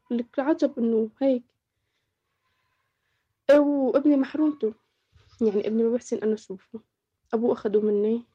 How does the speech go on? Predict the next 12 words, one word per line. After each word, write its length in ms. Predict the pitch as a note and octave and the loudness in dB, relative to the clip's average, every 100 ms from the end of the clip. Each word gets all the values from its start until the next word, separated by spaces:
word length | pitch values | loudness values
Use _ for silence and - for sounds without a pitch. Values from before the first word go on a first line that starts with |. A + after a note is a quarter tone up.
| _ | _
فأنا 380 | _ A#3 - A3 | _ -8 -4 -2
كل 240 | A3 A#3+ A3+ | -2 -4 -4
زمان 400 | A3 G#3 A3 G#3+ | -4 -2 -2 -2
كتير 320 | - A#3 A3 | -4 -4 -2
لحتى 760 | G#3+ - - - G#3 G3+ G#3+ A3 _ _ _ _ _ _ _ _ _ _ _ | -4 -10 -12 -6 -4 -4 -6 -10 _ _ _ _ _ _ _ _ _ _ _
شوف 320 | _ - A3 - | _ -4 -4 -4
ابني، 360 | G#3+ A3 A3+ _ _ | -4 -2 -4 _ _
لحد 320 | A#3+ - F4 E4 | -6 -2 0 2
اليوم 320 | C#4 D#4 D4 | 4 4 2
أنا 200 | A#3 A3+ | 0 0
يعني 420 | G#3+ A3 G#3+ G#3+ G#3 G3+ | 0 0 -2 -4 -8 -6
بعيني، 480 | G#3+ A3+ A#3 A#3+ C4 | 0 0 2 -2 -4